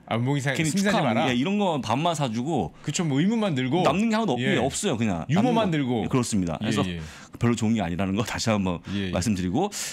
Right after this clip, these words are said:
Speaker 2: 제가 지난주에 얘기했던 거, 일단은 기술주에 대한 시장의 상승이 좀 나아져야지
Speaker 1: 음.
Speaker 2: 사실 반등의 어떤 시나리오가 만들어지는데, 말씀은 드렸습니다만 오늘까지도 해서 뭐 호의적인 리포트가 없습니다.
Speaker 1: 네.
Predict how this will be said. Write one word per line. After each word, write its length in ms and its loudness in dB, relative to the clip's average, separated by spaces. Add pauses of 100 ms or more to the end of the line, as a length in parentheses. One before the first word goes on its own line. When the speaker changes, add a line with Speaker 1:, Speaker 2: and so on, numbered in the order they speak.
Speaker 2:
제가 160 0
지난주에 960 0
얘기했던 440 0
거, 520 0
일단은 380 0
기술주에 640 -2
대한 320 0
시장의 540 -2
상승이 420 -2
좀 100 -6
나아져야지 1000 0
Speaker 1:
음. 420 -8
Speaker 2:
사실 260 -4
반등의 380 0
어떤 240 -2
시나리오가 400 -2
만들어지는데, 840 -2 (540)
말씀은 320 -2
드렸습니다만 520 0
오늘까지도 600 0
해서 220 0
뭐 120 0
호의적인 320 0
리포트가 360 -4
없습니다. 640 0
Speaker 1:
네. 500 -4